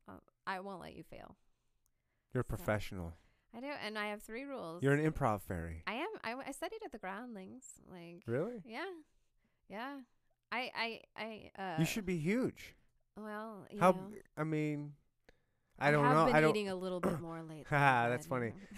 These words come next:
Speaker 2: I mean, I don't know. I, I, I, I know very little about you. I've stumbled upon your Instagram somehow.
Speaker 1: Well, I have two. I have, I, there's a human,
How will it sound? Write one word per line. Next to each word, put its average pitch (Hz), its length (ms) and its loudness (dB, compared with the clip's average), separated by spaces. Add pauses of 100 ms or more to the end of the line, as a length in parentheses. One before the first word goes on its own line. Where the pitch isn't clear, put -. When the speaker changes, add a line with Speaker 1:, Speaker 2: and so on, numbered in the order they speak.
Speaker 2:
I 156 80 6
mean, 175 100 10
I 165 100 10
don't 180 200 8
know. 156 540 10 (220)
I, 139 80 2
I, 175 320 4
I, 180 360 6 (480)
I 160 140 10
know 175 240 10
very 147 460 6
little 127 360 2
about 123 420 2
you. - 200 -10 (320)
I've 127 280 2 (240)
stumbled 156 460 4
upon 147 360 2
your 135 120 0
Instagram 135 720 -2
somehow. 143 800 -4 (440)
Speaker 1:
Well, 311 100 0
I 370 100 2
have 381 180 -2
two. - 260 -10 (160)
I 170 140 -4
have, 208 280 -6
I, 190 180 -6 (100)
there's 233 220 -6
a 226 40 -6
human, 262 400 -8